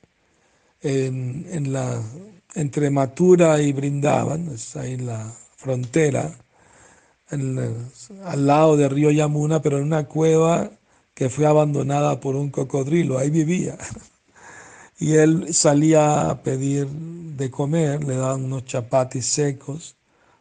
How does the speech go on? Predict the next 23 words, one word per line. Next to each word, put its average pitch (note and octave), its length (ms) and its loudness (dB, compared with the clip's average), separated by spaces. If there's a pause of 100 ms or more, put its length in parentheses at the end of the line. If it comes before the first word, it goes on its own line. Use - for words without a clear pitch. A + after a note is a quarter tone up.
(120)
lo C3+ 140 -2
mojaban C#3 560 0
en C#3 80 -2
el C3+ 60 -6
río C3+ 200 -2
Yamuna C#3 560 -2
para B2+ 180 0
ablandarlo, C3 720 -4
y C#3 80 -2
eso B2 200 -4
era - 120 2
lo, - 120 0
de E3 220 -4
así B2 240 -4
vivía, F3+ 460 0
pues. - 400 -16 (420)
Y D#3+ 100 -4
mientras D3+ 360 2
estaba D#3 260 4
escribiendo D3 800 2
y C3 40 2
estudiando C3 840 -2
grandes C3 640 -6